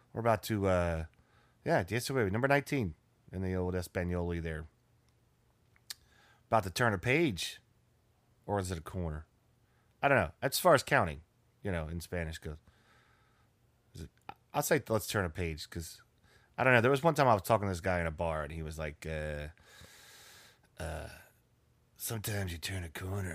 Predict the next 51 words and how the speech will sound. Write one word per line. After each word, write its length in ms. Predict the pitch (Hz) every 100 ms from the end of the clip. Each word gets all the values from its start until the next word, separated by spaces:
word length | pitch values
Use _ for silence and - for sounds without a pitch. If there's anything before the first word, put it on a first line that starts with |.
| 78
and, 140 | -
uh, 300 | - - - _ _ _ _ _ _ _ _
it 40 |
just 180 | 90 -
goes 240 | 87 82
to 160 | - 80
a 40 |
dead 280 | 76 87 80
end, 320 | 87 85 76
so 140 | - - - _ _ _ _ _ _ _
that's 280 | 87 - -
not 160 | 82
always 260 | 82 80 78
a 60 | 80
good 280 | 85 85
thing." 200 | - 82
I 1000 | 78 _ _ _ _ _ _ _ _ _ -
was 100 | -
like, 160 | 82
"That's 160 | - -
great. 300 | - 85 78
Can 120 | 92
I 80 | 104
just 160 | 120 -
get 140 | 117 - _ -
my 220 | 92 85
shots 440 | - 98 90 -
and 80 | 90
go 80 | 87
back 200 | 85 82
to 80 | 90
my 80 | 82
girlfriend?" 400 | 90 87 90 87 - _ _ _ _ _ _ _ _ _ _ _ _ _ _ _ _ _ -
And 100 | 139
I 60 |
don't 80 | 156
feel 100 | 139
bad 240 | 123 110
saying 200 | - 104
that, 200 | 92 82
telling 200 | - 101
that 100 | 87
story, 380 | 78 90 82 76
and, 120 | 76
and 120 | 76 78
the 80 |
one 160 | 78 78
aspect 400 | 76 78 78 76
is 80 | 76
that 300 | 73 67 -
that 160 | 80